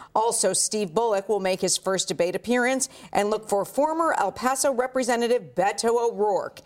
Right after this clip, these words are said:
Here is the lineup for night two. That's when we'll see the other Texan in the race, former hud Secretary Julian Castro. Also on Wednesday, some will be looking for a rematch between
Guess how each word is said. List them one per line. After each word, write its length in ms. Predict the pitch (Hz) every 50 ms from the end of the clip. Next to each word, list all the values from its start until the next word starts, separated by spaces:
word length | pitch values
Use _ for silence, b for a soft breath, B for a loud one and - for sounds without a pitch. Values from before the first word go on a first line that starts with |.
| B B B B B B
Here 240 | - 233 294 370 427
is 120 | 440 -
the 80 | - 381
lineup 520 | 359 359 349 359 359 359 359 349 359 359
for 140 | - 349 349
night 320 | 294 208 208 233 240 208
two. 440 | - - - 285 269 226 185 147 135 147
That's 240 | 170 175 185 -
when 160 | 214 202 190 190
we'll 100 | 190 185
see 240 | - - 214 220
the 180 | 233 220 285 302
other 220 | 294 285 214 202
Texan 400 | 180 - 185 175 170 - - 170
in 140 | 165 160 165
the 80 | 160 160
race, 400 | 190 202 233 262 277 - - - B B B B B B -
former 300 | - 226 208 220 214 185
hud 260 | - - 196 196 190
Secretary 680 | - - 226 - - 208 190 - 226 220 220 220 233
Julian 440 | 196 165 170 196 214 220 233 254 262
Castro. 680 | 247 226 233 214 214 - - - 170 143 127 117 95 - B 262 294 185 B B -
Also 420 | 202 233 247 - - - 196 185
on 180 | 175 175 170 160
Wednesday, 440 | 165 170 180 185 170 170 208 214 214
some 320 | 202 - - 180 190 202
will 80 | 214 226
be 140 | 190 247 240
looking 320 | 233 240 233 247 247 240
for 260 | 240 247 240 240 226
a 40 | 208
rematch 520 | 233 262 254 233 202 180 180 196 - -
between 440 | - 190 - - 190 190 190 190 185